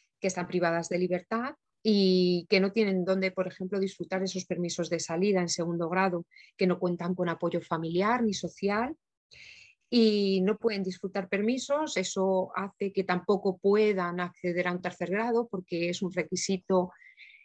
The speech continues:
el, el que para poder acceder a un tercer grado hayan tenido, eh, varios disfrutes de permisos de segundo grado o grado ordinario y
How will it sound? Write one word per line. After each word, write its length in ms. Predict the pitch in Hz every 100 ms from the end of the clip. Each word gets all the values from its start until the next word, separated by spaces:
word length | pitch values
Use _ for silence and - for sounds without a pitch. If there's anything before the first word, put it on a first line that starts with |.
| _ -
el, 600 | 214 190 185 185 180 -
el 200 | 214 185
que 260 | 208 185 180
para 320 | 180 170 170 -
poder 220 | 175 185
acceder 320 | 190 - 185
a 60 | 185
un 80 | 185
tercer 320 | 180 - 175
grado 260 | 196 190
hayan 200 | 185 180
tenido, 500 | 185 180 180 185 185 _ _ _ _ -
eh, 340 | 190 180 175
varios 340 | 180 190 190 180
disfrutes 520 | 190 - 185 185 180
de 100 | 185
permisos 680 | 185 180 190 185 185 180
de 80 | 175
segundo 580 | 180 170 180 175 180 175
grado 320 | 190 202 180
o 120 | 165 165
grado 260 | 175 180
ordinario 640 | 175 180 202 220 208 233 - - - - - - _
y 300 | 240 247 277